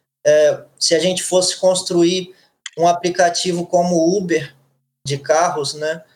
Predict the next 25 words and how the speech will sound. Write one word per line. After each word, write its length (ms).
G 160
P 140
S 580
em 160
blockchain, 760
e 160
existe 380
esse 180
exemplo 500
que 440
numa 240
blockchain 520
totalmente 600
pública, 600
todo 320
mundo 180
saberia 720
onde 240
você 360
estaria 420
se 180
locomovendo, 880
né, 180
de 160
carro. 420